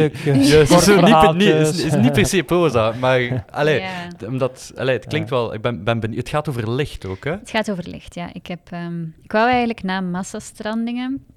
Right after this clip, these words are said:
Speaker 3: eh, wat voor mij een boek is waarin alles strandt, hè,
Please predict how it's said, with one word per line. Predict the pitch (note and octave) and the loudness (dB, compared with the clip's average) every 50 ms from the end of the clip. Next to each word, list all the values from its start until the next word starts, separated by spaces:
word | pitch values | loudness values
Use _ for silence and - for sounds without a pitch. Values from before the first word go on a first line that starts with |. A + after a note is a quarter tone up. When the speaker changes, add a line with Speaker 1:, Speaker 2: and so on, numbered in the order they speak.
| _ _ _ _ _ _ _ _ _ _ _ _ _ _ _ _ - - - _ _ _ _ _ _ _ _ _ _ _ | _ _ _ _ _ _ _ _ _ _ _ _ _ _ _ _ -18 -18 -18 _ _ _ _ _ _ _ _ _ _ _
Speaker 3:
eh, | - F3+ E3+ E3+ D#3+ D#3 E3 D#3 - | -14 -12 -12 -10 -10 -12 -12 -14 -12
wat | - F3 - | -12 -14 -12
voor | - F#3+ F3+ | -12 -12 -10
mij | F3+ F#3 | -8 -8
een | F#3+ F#3 | -8 -8
boek | F3+ G3+ G3+ - | -8 -8 -10 -10
is | F#3 - - | -12 -10 -10
waarin | - F3 F3 F3+ F3+ F3 E3+ F3 E3+ _ _ _ _ _ _ _ _ | -12 -10 -10 -8 -10 -10 -12 -12 -14 _ _ _ _ _ _ _ _
alles | _ F#3+ F3+ D#3 D#3+ - | _ -12 -12 -12 -12 -16
strandt, | - - - E3 F#3 D#3 F3+ A3+ - - - - | -20 -20 -20 -20 -16 -14 -14 -16 -16 -18 -20 -20
hè, | - | -20